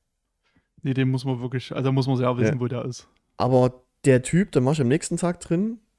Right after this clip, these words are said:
Speaker 2: Thorsten Hester. Ich hab mich wirklich gefühlt wie so ein Kind im Schlaraffenland. Also,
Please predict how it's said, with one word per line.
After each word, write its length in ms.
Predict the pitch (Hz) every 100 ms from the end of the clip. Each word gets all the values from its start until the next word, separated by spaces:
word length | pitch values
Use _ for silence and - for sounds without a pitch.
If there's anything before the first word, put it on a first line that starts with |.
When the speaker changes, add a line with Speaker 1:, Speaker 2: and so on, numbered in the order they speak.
| -
Speaker 2:
Thorsten 400 | - 196 - -
Hester. 380 | 139 151 - 254 _ _ _ _ _ _ _ _ _ _ _ _ _ _ _ _ _ _ 120
Ich 160 | 127
hab 220 | 170 -
mich 300 | 156 151 -
wirklich 300 | 156 185 190
gefühlt 360 | - 143 165 175
wie 80 | 143
so 100 | 139
ein 120 | 139
Kind 340 | - 165 196
im 300 | - 143 143
Schlaraffenland. 800 | 143 139 120 120 120 110 104 101
Also, 320 | - 117 120